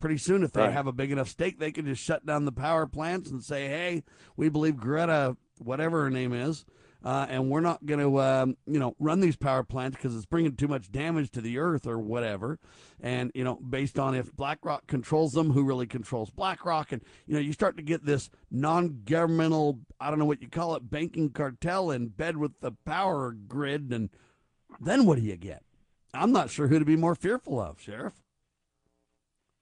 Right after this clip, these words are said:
Speaker 2: You're absolutely correct, Sam. Uh, that's a, a big fear, and it, it's kinda like, uh, Putin threatening, uh, nuclear war.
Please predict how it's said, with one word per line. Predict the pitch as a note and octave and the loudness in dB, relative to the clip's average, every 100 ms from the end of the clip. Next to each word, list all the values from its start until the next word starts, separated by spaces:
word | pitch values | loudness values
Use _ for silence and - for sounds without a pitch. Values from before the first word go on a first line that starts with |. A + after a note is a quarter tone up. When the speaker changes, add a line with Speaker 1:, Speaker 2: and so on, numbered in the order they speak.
| _ _ _ B2 B2 _ _ _ _ _ _ _ - | _ _ _ _ _ _ _ _ _ _ _ _ -2
Speaker 2:
You're | B2 B2+ | 6 8
absolutely | C3+ - B2+ C3+ A#2 | 8 4 2 2 0
correct, | - A2 A2 - | -2 0 0 -4
Sam. | F#2+ E2 - - _ _ _ - | -10 -10 -18 -20 _ _ _ -10
Uh, | G2+ G2+ G2 - G#2+ - _ - _ _ - | -6 -6 -8 -10 -18 -20 _ -20 _ _ -2
that's | A#2 A#2 - _ | 2 2 0 _
a, | - - - G2+ F#2 | -8 -8 -4 -4 -2
a | G#2+ | -4
big | C3 D3 | -4 -6
fear, | - G2+ F2+ G#2+ - | -2 0 2 0 -2
and | G#2 G2+ G2+ G2 _ _ _ _ _ | -2 -2 -6 -10 _ _ _ _ _
it, | B2+ - | -2 2
it's | B2+ | 0
kinda | - F3+ G#3 | 2 2 4
like, | E3 C#3 - - _ _ _ - - _ - | 4 2 -2 -12 _ _ _ -20 -20 _ -2
uh, | A2+ G#2+ | -2 0
Putin | - D#3+ B2+ A2+ | 2 2 2 -4
threatening, | A#2 B2+ B2+ A#2 A2+ G#2+ G#2 _ _ _ _ _ _ - | 0 0 0 -2 -4 -4 -10 _ _ _ _ _ _ -4
uh, | F#2+ | -2
nuclear | G2 B2+ - A2+ G2+ | 0 -2 0 0 2
war. | G#2 G#2 - | 2 0 0